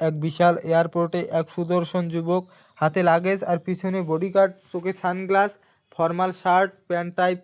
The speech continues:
করা, সিল্কি চুল, জিম করা, পেটানো বডি, একদম বলিউড হিরোদের মতো, like a Bollywood Hollywood mixed up person। প্রবেশ করলো কানে ফোন নিয়ে কথা বলতে বলতে।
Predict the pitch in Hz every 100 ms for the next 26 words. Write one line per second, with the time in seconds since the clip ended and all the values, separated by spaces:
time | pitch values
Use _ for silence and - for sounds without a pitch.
0 | - 196 202 208 _ _ _ _ _ _
1 | _ - 202 190 214 214 214 214 220 -
2 | _ _ _ _ 151 185 208 208 208 202
3 | 202 - - 190 208 202 180 180 185 220
4 | - _ - 175 175 196 165 180 185 190
5 | - - 156 165 170 180 165 160 143 131
6 | - - - - 143 156 185 190 170 175
7 | 156 170 185 185 - - 165 180 170 151
8 | 151 143 170 - - - 147 - _ _
9 | 139 131 - 131 131 - - - - _
10 | - _ _ _ _ _ _ 185 190 202
11 | 202 196 190 202 196 190 180 185 202 196
12 | 190 196 190 190 196 190 190 196 185 185
13 | 185 208